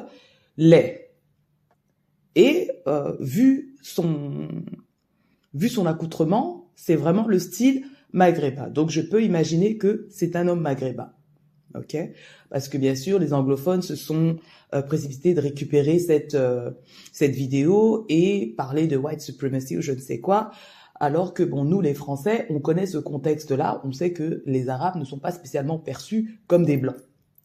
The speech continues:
Ok ? Puisqu'on sait que, euh, la raza, entre guillemets, c'est, euh, une construction sociale.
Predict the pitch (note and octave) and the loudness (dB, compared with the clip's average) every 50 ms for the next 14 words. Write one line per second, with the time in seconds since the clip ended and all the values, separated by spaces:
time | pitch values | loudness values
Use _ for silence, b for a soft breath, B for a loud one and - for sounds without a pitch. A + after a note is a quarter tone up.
0 | _ _ _ _ _ _ _ - - - - - D3+ - - - _ _ _ _ | _ _ _ _ _ _ _ -18 -18 -14 -10 -10 -10 -10 -12 -18 _ _ _ _
1 | _ _ _ _ _ _ _ - _ - F3+ E3+ - D3+ C#3 C#3 - F3 F3 F3 | _ _ _ _ _ _ _ -20 _ -8 -8 -4 -4 -4 -4 0 0 0 0 0
2 | - E3 E3+ F#3 F3+ B B B B B B B B - C3+ A#2+ A#2 A#2 A2+ A2+ | 0 0 0 0 0 B B B B B B B B -6 -4 -4 -4 -4 -6 -4
3 | A2+ A2+ - _ _ _ - A#2+ B2 B2 B2+ D3 D#3+ E3 E3 - - F3 F3+ F#3+ | -6 -8 -8 _ _ _ -6 -6 -4 -2 0 0 0 -2 -2 -4 -2 -2 -2 -2
4 | F#3 - - _ _ _ - - B2+ B2 - C3+ B2 A2+ B2 C3 C3 C#3+ F3+ G#3+ | -4 -12 -20 _ _ _ -12 -10 -10 -8 -6 -8 -8 -6 -4 -4 -2 0 -2 -2
5 | - B B B B B B B B _ _ _ - - C#3 C3+ B2 B2 B2 A#2+ | -4 B B B B B B B B _ _ _ -14 -8 -6 -4 -2 -2 -4 -4
6 | A#2 A#2 A#2+ - D3 D3 C#3+ C#3+ C3+ C3 - C#3 B2+ - - E3+ E3+ E3 E3 D3 | -6 -8 -6 -6 -4 -4 -4 -4 -4 -6 -8 -10 -10 -6 -6 -6 -6 -4 -4 -6
7 | C3 - C#3 A2+ A2 - - | -6 -6 -6 -8 -8 -10 -14